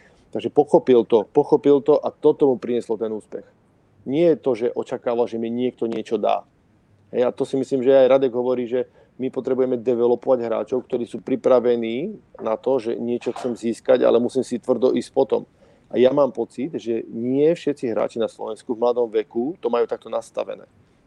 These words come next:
A potom prichádza ten pro-, problém znovu na začiatok debaty, či ten manažer potom nezoberie nejakého hráča, ktorý už je vyhratý a je, a je pripravený ako hráč, ktorý je taký, že OK, no tak ja do toho dám osemdesiat percent, ale tých dvadsať už nie, to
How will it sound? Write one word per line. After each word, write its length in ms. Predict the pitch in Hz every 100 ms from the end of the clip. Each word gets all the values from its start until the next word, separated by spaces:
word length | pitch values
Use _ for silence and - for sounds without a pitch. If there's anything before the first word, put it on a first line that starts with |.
| _
A 80 | -
potom 240 | 127 139
prichádza 400 | 127 139 135 127
ten 80 | 139
pro-, 400 | 117 123 117 123
problém 480 | - 120 110 120 117
znovu 320 | 123 127 131
na 80 | 123
začiatok 400 | 117 135 131 107
debaty, 400 | 110 113 113 127
či 160 | - 131
ten 160 | 131
manažer 480 | 131 160 151 120 127 - _ _ _
potom 240 | - 127
nezoberie 400 | 131 131 135 131
nejakého 320 | 131 131 131 123
hráča, 240 | 123 127 127
ktorý 240 | 139 131
už 40 | 120
je 60 | 123
vyhratý 500 | 131 147 135 139 143 175 - _ _ _ _
a 80 | 123
je, 160 | 131 131
a 100 | 127
je 140 | 131
pripravený 720 | 120 147 165 120 117 120 139
ako 160 | 123 120
hráč, 300 | 120 131 -
ktorý 180 | 135 135
je 80 | -
taký, 180 | 131 131
že 100 | 135
OK, 200 | 131 147 127 127
no 80 | 123
tak 160 | 127
ja 140 | 123 131
do 80 | 135
toho 200 | 127 123
dám 180 | 117 120
osemdesiat 560 | 120 - 120 123 131 113
percent, 420 | 117 120 135 135
ale 280 | 127 123 120 _ _ _
tých 140 | - 143
dvadsať 320 | 127 - 127
už 120 | 120 104
nie, 180 | 110
to 100 | 113